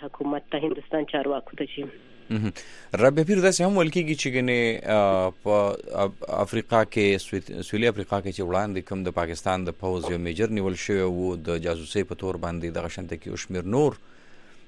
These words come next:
Speaker 2: ځینې کسان چې دا وخت یې د هند په بندیخانو کې پراته دي، ځینې غړي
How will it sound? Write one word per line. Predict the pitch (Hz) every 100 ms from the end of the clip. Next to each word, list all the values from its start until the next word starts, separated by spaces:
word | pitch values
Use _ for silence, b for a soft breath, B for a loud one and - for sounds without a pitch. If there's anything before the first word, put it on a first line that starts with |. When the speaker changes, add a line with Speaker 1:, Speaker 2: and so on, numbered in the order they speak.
| -
Speaker 2:
ځینې | 98 110
کسان | 113 110 123 120
چې | 110 110 104
دا | 98 107
وخت | 107 98 -
یې | 101
د | 92
هند | 95 95 92 135 120
په | 104
بندیخانو | 92 95 90 101 120 135
کې | 113
پراته | 98 92 98
دي، | 90 92 92
ځینې | 90 120 175 151 131 - -
غړي | - 98 113 156